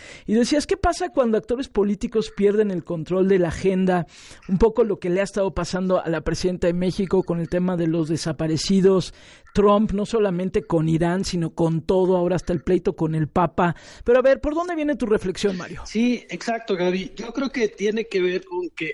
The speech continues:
Speaker 2: de pronto a personajes como estos les empieza a costar trabajo poner los temas de la conversación, la, la agenda pública,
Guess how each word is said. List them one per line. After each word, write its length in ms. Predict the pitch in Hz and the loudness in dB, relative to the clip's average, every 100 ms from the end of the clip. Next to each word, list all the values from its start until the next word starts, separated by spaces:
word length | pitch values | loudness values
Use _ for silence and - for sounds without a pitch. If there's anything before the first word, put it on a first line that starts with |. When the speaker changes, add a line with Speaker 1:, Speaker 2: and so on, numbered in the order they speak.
| - | -6
Speaker 2:
de 120 | 156 | -8
pronto 600 | - 226 240 - 240 - _ | -2 -2 0 -4 -6 -6 _
a 320 | 139 139 - - | -4 -4 -4 -8
personajes 600 | 147 147 160 185 220 214 | -8 -2 -2 -2 -2 -6
como 280 | - 147 151 | -4 -2 0
estos 540 | 151 - 156 165 - _ _ _ _ _ | -2 -2 -4 -4 -12 _ _ _ _ _
les 320 | 147 139 127 147 | -2 -2 0 -4
empieza 360 | 139 180 170 | -2 -2 -4
a 40 | 147 | -6
costar 280 | 147 170 165 | -6 -4 -4
trabajo 600 | 165 156 151 - 156 156 | -2 -2 -2 -2 -4 -2
poner 320 | 127 127 139 | -4 0 0
los 280 | 151 139 - | 2 0 -2
temas 360 | 147 135 143 127 | 0 0 0 -2
de 100 | 117 | -4
la 80 | 107 | -6
conversación, 720 | - - 101 - - 147 160 | -10 -14 -12 -12 -4 -2 0
la, 80 | 151 - 123 - | -4 -8 -12 -8
la 80 | 113 | -6
agenda 340 | 135 139 147 | -2 -4 -4
pública, 580 | - 139 135 139 160 | -6 -6 -6 -6 -6